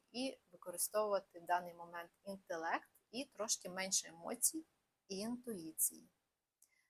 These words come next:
Обережно будьте з тим, що ви говорите, не кажіть те, що рано говорити, не кажіть свої плани повністю, а, знаєте, дійте як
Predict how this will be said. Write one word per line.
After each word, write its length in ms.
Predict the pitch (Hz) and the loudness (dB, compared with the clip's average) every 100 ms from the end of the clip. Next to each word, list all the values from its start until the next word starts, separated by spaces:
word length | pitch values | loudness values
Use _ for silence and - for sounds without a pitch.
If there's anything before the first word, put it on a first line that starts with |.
| _ _ _ _ _ - | _ _ _ _ _ -6
Обережно 720 | 196 220 254 262 233 214 - - | 6 12 12 10 4 -2 -4 -4
будьте 320 | 202 - 190 | -6 -2 -4
з 60 | |
тим, 200 | - 208 | -4 -4
що 180 | 196 - | -6 -6
ви 100 | 180 | -8
говорите, 840 | 180 190 - 165 165 190 - - 285 | -8 -10 -6 -4 0 -2 -2 0 2
не 160 | 233 | 2
кажіть 560 | - 196 - 202 - - _ _ _ | 0 -2 -2 -4 -10 -20 _ _ _
те, 160 | 196 180 | 6 6
що 240 | - 180 | 4 4
рано 340 | 170 170 185 196 | 6 6 4 -4
говорити, 760 | 214 214 220 233 226 - 240 - _ _ _ _ | -2 0 2 2 0 -6 -8 -8 _ _ _ _
не 460 | 196 190 208 208 185 | -4 0 0 0 -2
кажіть 360 | 202 202 202 | 0 0 4
свої 280 | - 185 180 | 2 2 -4
плани 480 | 180 185 170 170 160 _ | -2 4 4 4 -8 _
повністю, 1300 | 180 202 240 247 254 - - - 247 247 247 247 247 _ _ _ _ _ _ _ _ _ _ _ _ _ - | 4 6 6 4 4 4 4 -2 -2 0 2 0 -4 _ _ _ _ _ _ _ _ _ _ _ _ _ 0
а, 520 | 180 170 170 170 170 170 _ _ _ _ _ _ _ _ | 4 6 6 4 4 0 _ _ _ _ _ _ _ _
знаєте, 320 | 214 240 240 | 0 2 2
дійте 420 | 170 214 247 - 185 | 0 0 0 0 0
як 560 | 180 180 - - - | 2 0 0 -10 -12